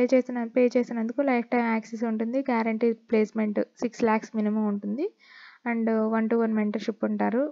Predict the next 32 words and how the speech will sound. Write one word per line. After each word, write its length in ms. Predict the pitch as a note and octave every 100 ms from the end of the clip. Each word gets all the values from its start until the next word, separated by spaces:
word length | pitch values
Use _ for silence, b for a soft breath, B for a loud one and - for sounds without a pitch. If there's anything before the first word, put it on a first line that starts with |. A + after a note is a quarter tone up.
| -
ఫైవ్ 280 | - A3 G#3
హ-, 220 | G#3 A3
ఫైవ్ 240 | - A3 G#3+
ప్లస్ 280 | A3 A3 A3
ఇండస్ట్రీ 440 | G#3+ A3+ - B3+
రిలవెంట్ 420 | A#3 A3 A3 A3+ A3+
క్యాప్‌స్టోన్ 480 | G#3+ G#3+ - A3+
ప్రాజెక్ట్స్ 400 | A3 G#3 G#3+ A3
ఉంటాయి. 320 | G#3+ G#3 A3+ D#4
ప్రాజెక్ట్స్ 500 | E4+ A3+ G#3 A3 G#3
చేపిస్తారు. 500 | G#3+ G3 G3+ G#3+ G#3+ F4+ b b b b b b _ -
So, 100 | A#3+ A#3 A3+
access 360 | A3 A3 - A#3+
to 120 | C4
data 300 | A#3+ A3+ G#3+
science 320 | A#3 A#3 B3+ -
community 520 | A3+ A3 G#3+ G#3+ A3
ఉంటుంది. 460 | G#3+ G3+ G#3 A3+ F4+ D4+
అంటే 260 | A#3+ A3 A3+
వాళ్ళది 460 | A3+ A3 A3 G#3+ A3
కమ్యూనిటీ 520 | A3 G#3+ A3 A3+ A3+ G#3+ G3+ G#3 - -
ఉంటుంది, 400 | G#3+ G#3 G#3 G#3 G3+
కమ్యూనిటీ 480 | A3 G#3+ G#3+ G#3+
పేజ్ 260 | A3 G#3+ G#3
ఉంటుంది. 320 | G#3 G3+ G#3+ D#4
ఆ 120 | C#4
కమ్యూనిటీ 400 | A#3 A3+ A3 A3
పేజ్‌లో 360 | G#3+ G#3+ G#3+
కూడా 200 | G#3 A#3
మనకి 260 | E4+ C#4+ A3+
యాక్సెస్ 360 | G#3 G3+ A3 G#3
ఉంటుంది. 340 | G#3 G#3 D4